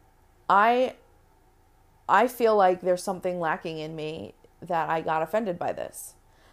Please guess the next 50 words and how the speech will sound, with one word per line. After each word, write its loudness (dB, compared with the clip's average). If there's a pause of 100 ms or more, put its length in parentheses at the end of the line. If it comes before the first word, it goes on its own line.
(120)
I 2
feel 4
like 6
I 4
must -2
be -6
missing -2
something -8
that -4 (220)
I'm -2
even -4
upset, -2 (500)
right? -2
Because -2 (340)
if 0
I 8
was -2
really 2
strong 0
in -10
my -6
conviction -8
of, -6
like, -2 (100)
I 0
know -2
what 0
I 0
want -4
and -8
I -6
want -4
somebody -6
that's -4
gonna -8
choose -10
me -8
back -2
and -14 (160)
want -4
all -2
the -10
same -12
things -10
as -10
me, -10 (480)
obviously 0
this -4
man -2
didn't, -4